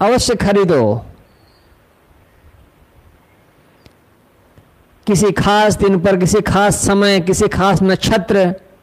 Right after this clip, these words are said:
में कोई सामान खरीदना है, नहीं खरीदना है, यह मानना अंधविश्वास एवं भ्रम है। हाँ,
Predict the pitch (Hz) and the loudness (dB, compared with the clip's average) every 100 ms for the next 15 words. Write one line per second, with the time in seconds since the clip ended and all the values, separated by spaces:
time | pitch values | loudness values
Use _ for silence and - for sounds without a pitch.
0 | _ _ _ _ _ _ _ _ _ _ | _ _ _ _ _ _ _ _ _ _
1 | _ _ _ _ _ - 185 190 220 247 | _ _ _ _ _ -4 -4 0 2 2
2 | 208 - - - _ - - 196 214 220 | 0 -8 -20 -20 _ -8 -2 2 2 2
3 | - 185 196 214 226 214 196 185 226 - | 0 2 2 2 2 2 2 2 2 2
4 | 214 220 220 226 190 214 214 - - _ | 2 2 2 2 2 2 0 -4 -20 _
5 | _ _ - 196 269 277 240 196 185 185 | _ _ -4 0 2 2 2 2 2 0
6 | 254 262 202 185 190 - 208 247 269 254 | 2 2 2 2 0 0 2 2 2 0
7 | 247 196 185 302 285 139 107 139 - - | 0 2 2 2 2 2 0 -2 -10 -20
8 | - - - - - - - - - - | -20 -20 -20 -20 -20 -20 -20 -20 -20 -20
9 | - - - _ _ _ _ _ _ - | -20 -20 -20 _ _ _ _ _ _ -20
10 | - - - - _ - - _ - _ | -20 -20 -20 -20 _ -20 -20 _ -20 _
11 | - - - - 240 175 131 | -20 -20 -12 -2 0 0 -2